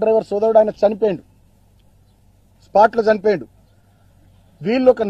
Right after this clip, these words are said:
నాలుగైదు గంటల పాటు ఉప్పల్ రోడ్డు మీద, మెయిన్ రోడ్డు మీద రాస్తారోకో చేసి దీన్ని మొత్తం నాకు, టీఆర్ఎస్ పార్టీకి అంటగట్టేటటువంటి ప్రయత్నం చేసిరు. ఇంత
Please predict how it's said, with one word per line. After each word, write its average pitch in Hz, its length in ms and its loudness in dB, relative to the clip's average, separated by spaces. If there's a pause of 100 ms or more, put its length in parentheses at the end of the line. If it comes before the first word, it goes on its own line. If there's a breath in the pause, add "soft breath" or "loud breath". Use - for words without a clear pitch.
నాలుగైదు 233 440 4 (100)
గంటల 220 240 0 (120)
పాటు 202 220 0 (160)
ఉప్పల్ 233 320 0
రోడ్డు 214 220 0
మీద, 208 100 0 (100)
మెయిన్ 202 180 -6
రోడ్డు 196 160 -8
మీద 175 160 -2
రాస్తారోకో 208 600 0
చేసి 202 240 -4 (1700)
దీన్ని 226 300 -2
మొత్తం 240 260 0 (220)
నాకు, 214 260 0 (140)
టీఆర్ఎస్ 214 440 2
పార్టీకి 202 400 -2
అంటగట్టేటటువంటి 185 680 -6
ప్రయత్నం 170 360 -6
చేసిరు. 143 280 -14 (800)
ఇంత 175 160 -2